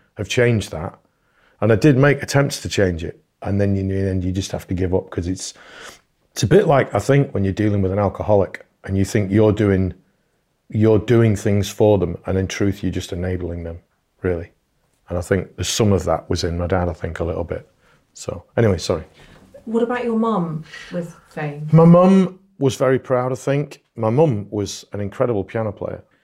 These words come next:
Speaker 1: Again, I find that really sad in lots of ways, but it was what it was.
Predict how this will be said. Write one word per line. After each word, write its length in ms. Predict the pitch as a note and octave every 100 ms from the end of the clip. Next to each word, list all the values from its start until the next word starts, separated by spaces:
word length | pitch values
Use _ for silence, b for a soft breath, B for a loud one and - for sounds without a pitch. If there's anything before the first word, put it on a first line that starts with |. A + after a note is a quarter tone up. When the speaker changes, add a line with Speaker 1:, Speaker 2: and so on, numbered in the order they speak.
| B B B B _ -
Speaker 1:
Again, 260 | D3+ D3+
I 120 | B2
find 260 | A#2 C#3 C3
that 120 | A#2
really 160 | A2 G2+
sad 280 | - A#2+ A2
in 120 | G#2
lots 200 | G#2 -
of 60 | F2+
ways, 240 | F2 F#2
but 140 | A#2
it 80 | A2
was 180 | A2 -
what 100 | G2
it 120 | G2
was. 360 | G2 G2+ G2